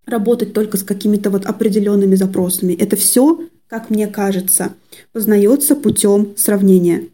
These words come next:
А когда мы сразу из университета выходим и начинаем работать на себя, допустим, то здесь мы сразу, у нас есть какое-то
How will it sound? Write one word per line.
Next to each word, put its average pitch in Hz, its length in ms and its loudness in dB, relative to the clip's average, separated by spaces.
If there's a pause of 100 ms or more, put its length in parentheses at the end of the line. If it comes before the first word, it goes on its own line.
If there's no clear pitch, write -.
(300)
А 214 340 -6 (140)
когда 220 240 0
мы 220 100 2
сразу 220 680 -2
из 220 120 -6
университета 214 600 -2
выходим 196 420 0
и 196 60 0
начинаем 208 320 -2
работать 202 400 0
на 208 40 0
себя, 226 240 0
допустим, 214 520 -2 (260)
то 240 80 -10
здесь 247 300 0
мы 240 260 0 (220)
сразу, 233 520 -2 (140)
у 220 60 -6
нас 226 160 -6
есть 240 100 -2
какое-то 214 480 -4